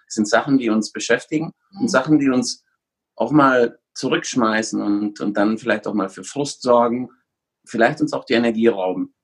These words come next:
Speaker 2: Mhm.
Speaker 1: Und
Speaker 2: Oder so für
Speaker 1: und
Speaker 2: Misserfolgsgefühle dann, ähm, verantwortlich sind, ja?
Speaker 1: Ja, genau, genau. Und
Speaker 2: Genau.
Speaker 1: dann heißt, und dann ist natürlich der Fokus da.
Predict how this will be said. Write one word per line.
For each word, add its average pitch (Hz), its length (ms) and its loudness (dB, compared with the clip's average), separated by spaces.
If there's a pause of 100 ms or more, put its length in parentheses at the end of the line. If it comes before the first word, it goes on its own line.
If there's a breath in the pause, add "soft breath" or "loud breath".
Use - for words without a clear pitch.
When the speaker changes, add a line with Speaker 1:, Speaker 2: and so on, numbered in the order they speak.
(160)
Speaker 2:
Mhm. 180 340 -8 (160)
Speaker 1:
Und 98 300 2
Speaker 2:
Oder - 120 -16
so - 220 -2
für - 160 -4
Speaker 1:
und 240 100 6
Speaker 2:
Misserfolgsgefühle 208 1160 2
dann, 185 360 2
ähm, 180 460 -4 (220 loud breath)
verantwortlich 185 760 0
sind, 185 340 -2
ja? 190 260 -4 (720 soft breath)
Speaker 1:
Ja, 123 260 4
genau, 120 380 4 (100)
genau. 113 200 0
Und 104 100 4
Speaker 2:
Genau. 127 140 4
Speaker 1:
dann 139 80 4
heißt, 143 240 2
und 120 60 2
dann 120 100 4
ist 139 120 0
natürlich 139 280 -2
der 120 100 2
Fokus - 480 -2
da. 127 280 2